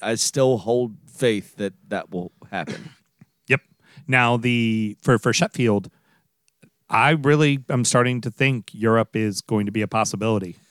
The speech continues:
Speaker 2: Uh, as long as you guys don't win the F A Cup, I think they finish in seventh, and I think they get the, I think they get the final F A,
Speaker 1: They get
Speaker 2: uh,
Speaker 1: the
Speaker 2: the
Speaker 1: nod.
Speaker 2: final, uh,
Speaker 1: Yeah.
Speaker 2: Europe
Speaker 1: If, if,
Speaker 2: spot.
Speaker 1: if we, if we don't beat City, I see City lifting the F A Cup.
Speaker 2: <clears throat> Yeah.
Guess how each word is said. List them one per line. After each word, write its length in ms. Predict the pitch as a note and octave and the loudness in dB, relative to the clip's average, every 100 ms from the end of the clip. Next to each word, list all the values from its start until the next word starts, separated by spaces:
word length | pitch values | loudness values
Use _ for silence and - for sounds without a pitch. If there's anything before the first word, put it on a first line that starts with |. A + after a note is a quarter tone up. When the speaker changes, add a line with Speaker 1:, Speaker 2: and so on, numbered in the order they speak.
| _ | _
Speaker 2:
Uh, 240 | A2 G2+ G2+ - | -2 -2 -2 -2
as 160 | A2 | 0
long 260 | A2+ A#2+ C3 | 4 4 4
as 220 | B2+ G#2 | 0 -2
you 320 | G2+ G2+ B2+ | -8 -2 -2
guys 320 | C3+ B2 B2 G#2+ | 2 4 4 0
don't 240 | A#2 A2+ | -2 -2
win 180 | A#2 A2+ | -6 -6
the 160 | A2+ | -2
F 140 | A2+ A2+ | -4 -2
A 80 | A2 | -4
Cup, 340 | A#2+ C3 - D#3+ _ _ _ _ _ - | 0 -2 -2 -16 _ _ _ _ _ -4
I 100 | G#2+ | -2
think 220 | B2+ A2+ | -2 -2
they 120 | A#2+ | -2
finish 520 | G#2+ A2+ A2+ G#2+ - G#2+ | -2 -4 -4 -4 -8 -8
in 220 | A#2 A2 | -6 -6
seventh, 400 | G2+ A2+ A#2 C3+ | -4 -4 -4 -6
and 120 | G#2 G2+ | -6 -6
I 120 | G#2 | -8
think 300 | - A2 - | -6 -8 -6
they 140 | G#2 | -8
get 260 | G2+ A2 A2 _ - | -4 -4 -4 _ -10
the, 400 | G#2 G#2 G#2 G#2 _ - | -6 -4 -6 -8 _ -12
I 100 | G2 | -8
think 200 | A2 G2+ | -6 -6
they 60 | |
get 140 | G2+ A2 | -6 -6
the 60 | |
final 280 | - G#2 G#2+ | -4 -2 0
F 120 | G#2 - | -2 -2
A, 200 | G2+ F#2+ | -6 -2
Speaker 1:
They 160 | C3+ | -2
get 140 | C3+ C3 | 0 -2
Speaker 2:
uh, 20 | |
Speaker 1:
the 100 | B2+ | 0
Speaker 2:
the 60 | |
Speaker 1:
nod. 160 | B2+ D3 G#2+ | 0 2 2
Speaker 2:
final, 240 | G#2+ G#2 | 0 2
uh, 140 | G#2+ | 4
Speaker 1:
Yeah. 60 | G#2 | 2
Speaker 2:
Europe 240 | G#2 A#2 C#3+ | 2 2 2
Speaker 1:
If, 40 | |
if, 40 | D3 | 2
Speaker 2:
spot. 280 | D#3 A2 G2+ - | 0 0 0 -2
Speaker 1:
if 220 | D3 C#3+ C3 | -2 -2 2
we, 280 | F3+ G#3 - | 0 0 -2
if 200 | D3+ B2 | -6 -4
we 180 | C3+ F3+ | -2 -2
don't 400 | C#3+ D3 D#3 - | 2 0 0 -6
beat 240 | C#3 D3 | -8 -6
City, 440 | - C3+ A#2+ G#2+ G#2+ | -8 -6 -6 -6 -4
I 160 | G2+ | -4
see 240 | G2+ B2+ A2 | -4 -6 -6
City 360 | - A2+ G#2 | -6 -6 -10
lifting 440 | G#2 G2+ - G2+ G2 | -8 -10 -10 -14 -12
the 100 | F#2+ | -12
F 140 | - | -12
A 100 | E2+ | -16
Cup. 200 | - - | -14 -6
Speaker 2:
<clears throat> 400 | - - - _ | -6 -6 -10 _
Yeah. 140 | A2+ | -4